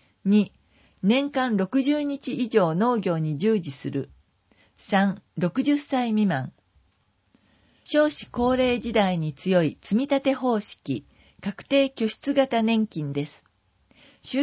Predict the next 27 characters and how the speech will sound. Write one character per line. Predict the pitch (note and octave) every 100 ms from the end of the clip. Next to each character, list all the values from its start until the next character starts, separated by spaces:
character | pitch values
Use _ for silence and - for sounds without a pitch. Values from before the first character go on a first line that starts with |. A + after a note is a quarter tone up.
| D4
身 | D4 D4
年 | C#4+ C4+ A#3+
金 | F3 E3 C#3
で | C3+ - _ -
八 | F#3+ G3 A3
十 | D4
歳 | - C#4+ C4+
前 | C4 B3+
に | G#3+ E3+
亡 | D#3
く | -
な | G#3 G#3
っ |
た | F#3+ F3+
場 | F3+
合 | F#3+ F3
は | D#3+ D#3+ - _
死 | - - G3
亡 | C#4+ C#4+
一 | B3 A3+
時 | A#3
金 | - A3+ G#3
が | F#3+ -
あ |
り | E3+
ま | E3 D#3
す。 | -